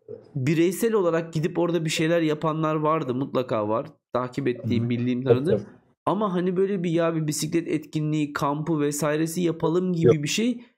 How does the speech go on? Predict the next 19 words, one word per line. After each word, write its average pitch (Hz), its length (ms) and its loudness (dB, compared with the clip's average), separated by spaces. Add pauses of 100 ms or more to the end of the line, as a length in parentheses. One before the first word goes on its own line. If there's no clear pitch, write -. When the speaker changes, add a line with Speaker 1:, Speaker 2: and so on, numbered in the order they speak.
(140)
Speaker 1:
Karadeniz'de 190 600 0
ilk 233 160 -4
defa 151 260 -2
görüyorum. 120 500 -2
Eminim 185 420 0
ki 170 120 -6
çok 165 220 -2
et-, 135 200 -6 (260)
çok 180 220 -2
eğlenceli 127 480 0
olacaktır 117 480 -6
yani. 98 200 -8 (760)
Speaker 2:
Yani 135 220 6
işte 170 260 -2
bu, 190 300 -2
a, 143 120 -4
ilk 165 260 -6
hani 156 200 -4
başlarken 151 600 0